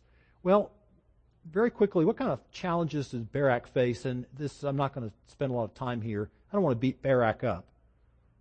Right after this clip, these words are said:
I mean, he's not totally lacking in military skills. She didn't call on him because he was a zero with the rim rubbed out.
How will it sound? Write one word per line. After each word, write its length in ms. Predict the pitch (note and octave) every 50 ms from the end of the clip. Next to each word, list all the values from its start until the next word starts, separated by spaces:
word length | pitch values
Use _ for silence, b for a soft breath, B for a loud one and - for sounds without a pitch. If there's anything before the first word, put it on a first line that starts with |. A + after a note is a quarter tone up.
| _ _ _ _ _ _ _ _ _ _ _ _ _ _ _ _ _ _ _ -
I 60 | F#3+
mean, 160 | G#3+ A#3 A3+ G#3
he's 220 | A3 A3+ F#3 -
not 320 | A#3 A3 G#3 - - -
totally 360 | - - A3 G#3+ G3 F3+ E3 D#3
lacking 500 | D#3 D#3+ D#3+ D#3+ D#3+ - - D#3+ D3 C#3+
in 180 | C3+ C3+ C#3+
military 440 | D3+ C#3+ C#3+ C#3+ - D#3+ D3+ C3+ B2+
skills. 640 | - - - - D#3+ D3+ D3+ D3+ E3 D#3+ - - A#2
She 140 | - - F#3+
didn't 200 | F3+ D#3 C#3+ -
call 280 | - - G#3+ G#3 F#3
on 160 | D3 C#3 C#3+
him 80 | D#3+ E3
because 340 | C#3 C#3 - - D3+ D3 A#2+
he 100 | C#3+ C3+
was 180 | C3+ C3 A2+
a 80 | A#2 A2
zero 340 | G#2 C3 D3+ D#3 D#3 C#3+ C#3+
with 140 | C3+ C3 -
the 100 | A2+ A2
rim 300 | C#3 G3+ A3+ F#3 C#3 C3+
rubbed 260 | A#2+ A#2+ A2 G2+ B2
out. 300 | A2+ G#2+ B2+ D#3 -